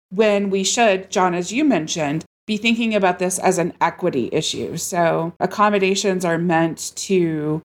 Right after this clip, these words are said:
provide equal opportunity for success. And if you're bringing some of these conditions into the classroom, you're already operating at a deficit. So what are those? Well, it can be things like being really easily overloaded by sensory information.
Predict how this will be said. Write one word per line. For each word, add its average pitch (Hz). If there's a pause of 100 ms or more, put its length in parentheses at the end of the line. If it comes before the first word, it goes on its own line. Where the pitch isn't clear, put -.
(100)
provide 175
equal 196
opportunity 165
for 220
success. 277 (120)
And 196
if 233
you're 240
bringing 208
some 196
of 175
these 170
conditions 170
into 151
the 143
classroom, 113 (360)
you're 190
already 196
operating 170
at 151
a 127
deficit. 117
So 175
what 196
are 160
those? 127 (300)
Well, 202
it 233
can 226
be 226
things 214
like 180 (220)
being 202
really 196
easily 185
overloaded 185
by 165
sensory 170
information. 139